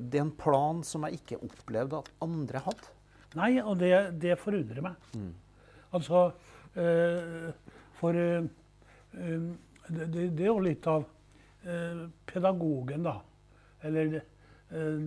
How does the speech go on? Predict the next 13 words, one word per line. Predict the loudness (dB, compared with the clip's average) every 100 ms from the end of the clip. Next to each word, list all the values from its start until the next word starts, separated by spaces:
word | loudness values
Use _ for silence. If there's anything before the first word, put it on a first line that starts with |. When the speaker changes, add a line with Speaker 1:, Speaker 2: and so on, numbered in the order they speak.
| -4 -6
Speaker 2:
den | -6
som | -4 -2
har | -2
litt | -2
greie | -2 -2
på | -2 -4
didaktikk, | -4 -4 -4 -6 -10 -8 -8 -6 -2
altså, | 0 -2
Speaker 1:
Mm. | -8 -10 -14 -14 -6
Speaker 2:
eh, | -4 -4 -6 -12 -20 -20 -20 -12
eh, | -8 -8 -8 -10 -14 -20 -20 _ -20 -20 -20 -16 -14
du, | -12 -12
du, | -14 -16 -18 -16 -12 -12